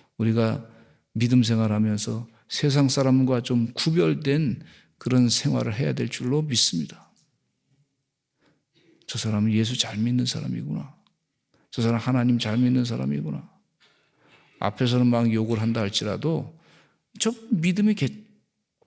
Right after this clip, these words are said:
괜찮구나." 뒤로는요, 여기 저 시-, 예, 막 앞에서 막 뭐라 해도 "저 사람 믿음이 확고하구나."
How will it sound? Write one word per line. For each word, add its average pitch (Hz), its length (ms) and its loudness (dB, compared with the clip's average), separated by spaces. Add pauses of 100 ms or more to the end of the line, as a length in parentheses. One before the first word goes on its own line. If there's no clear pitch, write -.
(160)
괜찮구나." - 880 -4 (260)
뒤로는요, 147 840 -2 (120)
여기 67 200 -8
저 104 240 -2
시-, - 440 -2 (400)
예, 135 120 -2
막 - 540 -4
앞에서 139 360 2
막 123 160 -2
뭐라 - 220 -6
해도 160 180 -14
"저 240 140 -6
사람 202 300 -6 (400)
믿음이 127 360 2
확고하구나." 117 800 -6